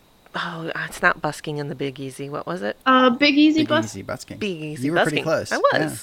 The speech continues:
Speaker 2: So we have another game that is out right now that people can just go buy, and it is Fire in the Library. Um, this is a game for one to six players,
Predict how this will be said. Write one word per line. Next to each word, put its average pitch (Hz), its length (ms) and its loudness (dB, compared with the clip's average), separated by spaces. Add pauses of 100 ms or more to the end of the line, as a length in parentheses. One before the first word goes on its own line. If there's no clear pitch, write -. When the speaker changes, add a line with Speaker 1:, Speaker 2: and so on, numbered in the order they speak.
(160)
Speaker 2:
So 277 200 4
we 277 80 6
have 269 120 4
another 294 280 4
game 349 400 6
that 302 320 4
is 269 220 0
out 233 220 0
right 311 160 0
now 285 260 2
that 294 140 2
people 262 260 -2
can 277 160 0
just 262 180 -2
go 339 120 0
buy, 240 340 4
and 269 280 2
it 254 140 2
is 240 340 6
Fire 247 680 4
in 294 200 4
the 294 100 6
Library. 202 1000 0 (600)
Um, 220 360 0
this 254 220 0
is 320 120 6
a 320 60 6
game 254 340 6
for 240 220 -2
one 226 240 4
to 277 40 2
six 320 300 -2
players, 233 640 2